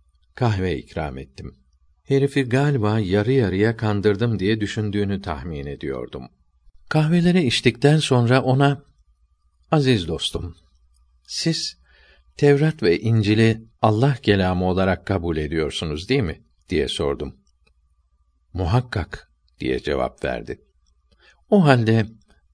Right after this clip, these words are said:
Tevrat ve İncil'de hiçbir hata yoktur, değil mi?" dedim. "Olamaz."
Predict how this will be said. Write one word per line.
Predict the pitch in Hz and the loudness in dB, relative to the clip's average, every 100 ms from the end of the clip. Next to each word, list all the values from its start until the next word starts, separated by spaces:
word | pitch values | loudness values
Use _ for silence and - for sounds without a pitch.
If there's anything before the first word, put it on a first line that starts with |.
| _ | _
Tevrat | - 156 156 160 160 | 2 2 2 -2 0
ve | 104 95 - - | 2 2 -2 -4
İncil'de | 120 113 98 101 95 95 90 - _ _ _ | 0 2 2 0 0 -2 -4 -14 _ _ _
hiçbir | - 147 - 190 | -8 -6 0 2
hata | 131 101 - 104 | 2 0 0 0
yoktur, | 104 101 95 - 76 - - _ _ _ 160 | 2 2 0 -4 -6 -6 -12 _ _ _ -2
değil | 156 | 0
mi?" | 90 - _ _ _ _ - | -2 -6 _ _ _ _ -8
dedim. | - - - _ _ _ _ _ _ _ | -8 -10 -16 _ _ _ _ _ _ _
"Olamaz." | 110 113 104 73 67 - - | 4 6 4 2 -6 -10 -14